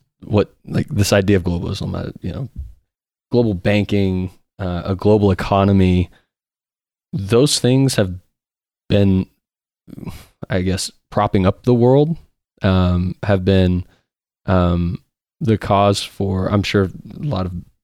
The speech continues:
very bad things, but also for a lot of really amazing things. Um, and I think it's been historically, at least for consumers,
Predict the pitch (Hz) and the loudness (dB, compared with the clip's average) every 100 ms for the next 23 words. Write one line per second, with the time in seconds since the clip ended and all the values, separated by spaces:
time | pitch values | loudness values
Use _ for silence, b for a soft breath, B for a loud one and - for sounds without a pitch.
0 | _ 139 110 95 87 104 117 104 101 110 | _ -10 -6 -4 -2 0 0 0 0 0
1 | 107 98 - 101 92 101 95 90 98 92 | -2 -4 -2 -2 0 2 0 0 -2 0
2 | 95 98 95 95 92 90 117 107 92 90 | 2 2 2 0 0 2 2 2 -2 -6
3 | - - - - 90 87 87 - - - | -6 -10 -12 -6 -4 -2 -4 -8 -6 0
4 | 98 92 92 B B _ _ _ _ _ | 0 0 -4 B B _ _ _ _ _
5 | _ _ _ - 214 220 - 196 110 101 | _ _ _ -4 0 0 0 -2 0 0
6 | 98 92 - 110 117 113 101 95 - 98 | 2 -2 -2 2 2 2 0 0 2 -2
7 | - - - 78 - 110 127 80 92 - | -2 -8 -8 -6 0 2 2 0 -4 -8